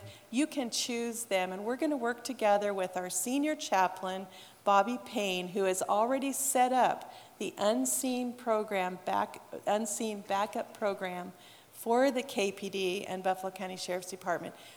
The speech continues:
We're gonna work hand in hand with him to get you connected with the officer of your choice.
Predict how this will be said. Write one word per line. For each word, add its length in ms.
We're 140
gonna 180
work 240
hand 320
in 140
hand 320
with 160
him 360
to 120
get 360
you 560
connected 520
with 220
the 80
officer 540
of 100
your 120
choice. 440